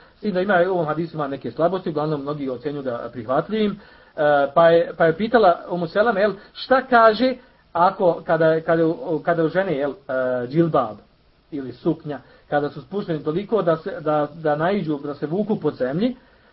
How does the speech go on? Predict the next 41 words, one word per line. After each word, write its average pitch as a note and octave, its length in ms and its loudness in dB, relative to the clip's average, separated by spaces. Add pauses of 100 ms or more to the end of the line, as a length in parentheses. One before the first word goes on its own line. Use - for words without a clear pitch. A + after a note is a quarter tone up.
(160)
šta A3+ 220 2
ako G#3+ 160 -2
naiđe G3+ 480 -2
na, F3+ 160 -2
na, D#3+ 140 -4
kaže, E3 520 0
e, D3 200 -4
na, C#3+ 260 -6
na C#3 240 -8 (160)
neki D#3 280 -8
izmet, E3+ 340 -6
na C3 80 -8
nečistoću, D3+ 640 -2 (320)
mokraću D#3+ 420 -4
ili B2+ 120 -6
izmet G3 260 -6
ljudski, A#3 380 -6 (320)
kaže F#3+ 360 0
nešto D3 280 -4
slično, G#3+ 440 -4 (380)
kaže, F3+ 340 4
poslanik F3 340 -6
sallallahu E3+ 220 -4
alejhi G3+ 160 -2
ve G3+ 60 0
sellem F#3+ 100 2
kaže, F#3 60 -2
"Yutahiruhu F3+ 1400 -2
ma E3 400 2
ba'dahu." A#2+ 640 -2 (340)
To G3 240 0
čisti, G#3+ 420 -6
tu G#3 120 -2
neprijatnu D#3+ 480 0
nečistoću, C#3+ 640 -4
čisti G#3 520 -6
ono G#3+ 340 -2
što E3+ 160 -4
dođe E3 240 -2
poslije. D3+ 260 -4
Znači, C3 240 -14